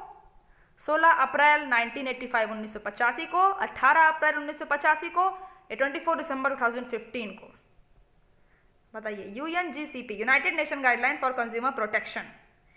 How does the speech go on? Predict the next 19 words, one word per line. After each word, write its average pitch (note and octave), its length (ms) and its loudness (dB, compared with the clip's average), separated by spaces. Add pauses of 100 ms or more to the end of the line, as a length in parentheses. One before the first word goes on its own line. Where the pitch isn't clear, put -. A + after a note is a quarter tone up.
(200)
इसे A#3+ 180 -10
यूएन A#3+ 280 -8
ने C#4+ 80 -6
कब A#3+ 180 0
अपनाया F#3 320 -8
था? F#3 200 -16 (4000)
यूएन B3+ 260 -4
आपके C4+ 240 2
syllabus A3+ 420 -6
में B3 100 -10
है, C#4 100 -8
इसलिए A#3+ 300 -10
आप A#3+ 180 0
यूएन A3 320 -10
के B3+ 460 -6
बारे F#3 240 -8
में D#4 520 -12
सब G3+ 280 -12
कुछ - 240 -14